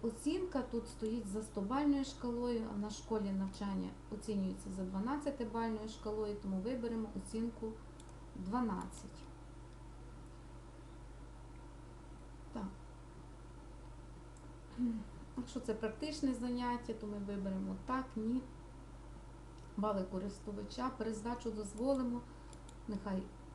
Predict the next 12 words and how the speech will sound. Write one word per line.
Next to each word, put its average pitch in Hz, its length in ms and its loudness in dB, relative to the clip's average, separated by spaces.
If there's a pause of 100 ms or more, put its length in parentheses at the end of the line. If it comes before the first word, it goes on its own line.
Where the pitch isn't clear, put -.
(120)
учні 190 300 0
попробують 185 560 0
ще 262 280 0
раз 233 140 0
перездати. 226 720 0 (1600)
Е, 226 380 6 (260)
так, 226 240 2 (180)
показати 233 520 2
поточну 220 680 0
оцінку 208 600 2
так. 294 260 2 (2750)
Максимальне, 240 680 4